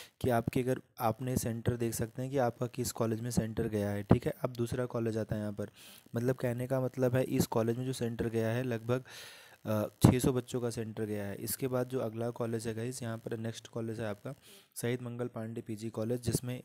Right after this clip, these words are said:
इतने बच्चों का सेंटर गया है। इन बच्चों की list यहाँ पर दी गई है, आप इस list को download भी कर सकते हैं। यहाँ भी बहुत सारे बच्चों का सेंटर गया है।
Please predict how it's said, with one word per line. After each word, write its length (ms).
इतने 260
बच्चों 280
का 100
सेंटर 340
गया 240
है। 160
इन 140
बच्चों 260
की 120
list 240
यहाँ 180
पर 140
दी 180
गई 160
है, 180
आप 200
इस 140
list 240
को 100
download 420
भी 120
कर 120
सकते 320
हैं। 120
यहाँ 240
भी 100
बहुत 280
सारे 200
बच्चों 300
का 120
सेंटर 400
गया 260
है। 180